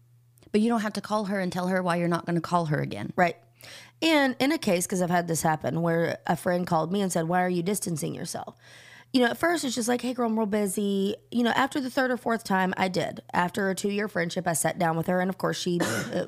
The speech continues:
Speaker 2: hurt her feelings and it didn't go well. But you know what? I felt that I owed that to her because she spec-,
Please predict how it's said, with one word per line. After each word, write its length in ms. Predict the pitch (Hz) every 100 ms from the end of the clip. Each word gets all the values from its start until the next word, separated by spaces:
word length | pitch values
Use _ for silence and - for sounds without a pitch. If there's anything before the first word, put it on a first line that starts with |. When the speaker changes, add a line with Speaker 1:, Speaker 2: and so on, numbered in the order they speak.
| -
Speaker 2:
hurt 240 | 170 170 190
her 80 |
feelings 520 | 196 175 180 180 180 165
and 240 | 175 175 - - - - - -
it 100 | 165
didn't 220 | 185 190
go 140 | 185 269
well. 220 | 240 220
But 240 | 196 190 -
you 80 | 208
know 100 | 208
what? 400 | 214 226 240 247 _ _ -
I 120 | 190
felt 300 | - 208 -
that 100 | 196
I 100 | 175 -
owed 200 | 208 196
that 180 | 185 -
to 80 | 180
her 220 | 170 170
because 260 | 170 - 165
she 160 | -
spec-, 300 | 170 - 160